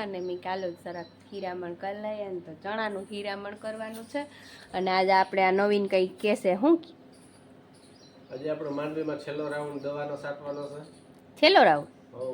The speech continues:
Speaker 2: એ ફંગીસાઇડ ખાલી એકલું, પેસ્ટિસાઇડ કંઈ નહીં.
Speaker 1: હા.
Speaker 2: ખાલી ફૂગનાશક રાડા રાતણની દવા છાંટવાની છે આજે.
Speaker 1: એવું?
Speaker 2: હા.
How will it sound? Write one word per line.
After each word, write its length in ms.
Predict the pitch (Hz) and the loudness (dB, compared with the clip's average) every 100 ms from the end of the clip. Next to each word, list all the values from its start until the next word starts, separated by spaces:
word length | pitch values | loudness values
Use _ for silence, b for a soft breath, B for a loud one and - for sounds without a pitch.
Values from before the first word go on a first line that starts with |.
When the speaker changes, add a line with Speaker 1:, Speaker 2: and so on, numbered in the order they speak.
| 127 | -6
Speaker 2:
એ 240 | 143 151 | -6 -6
ફંગીસાઇડ 500 | 170 170 156 147 - | -6 -6 -6 -6 -6
ખાલી 260 | 143 135 135 | -6 -6 -6
એકલું, 260 | 135 135 120 | -8 -10 -10
પેસ્ટિસાઇડ 600 | 143 - 151 143 139 - | -10 -10 -12 -8 -10 -8
કંઈ 180 | 139 | -10
નહીં. 180 | 123 113 - - - | -10 -14 -16 -20 -14
Speaker 1:
હા. 360 | - 196 208 233 - B B B - - - - - - - - - | -2 0 2 -2 -8 B B B -20 -20 -20 -20 -20 -20 -20 -20 -12
Speaker 2:
ખાલી 300 | 156 147 151 | -6 -6 -2
ફૂગનાશક 500 | 180 165 160 147 127 | -2 0 -2 -2 -4
રાડા 280 | 143 156 156 | 0 2 2
રાતણની 420 | 151 151 143 139 | 0 -2 -4 -6
દવા 240 | 135 131 | -6 -6
છાંટવાની 480 | 117 123 113 107 107 | -8 -12 -12 -14 -16
છે 120 | - | -14
આજે. 160 | 104 104 - - - - - - - - | -16 -16 -20 -20 -20 -20 -20 -20 -20 -4
Speaker 1:
એવું? 400 | 240 285 392 247 - - - | 6 8 8 6 0 -18 -16
Speaker 2:
હા. 240 | 113 117 | -12 -12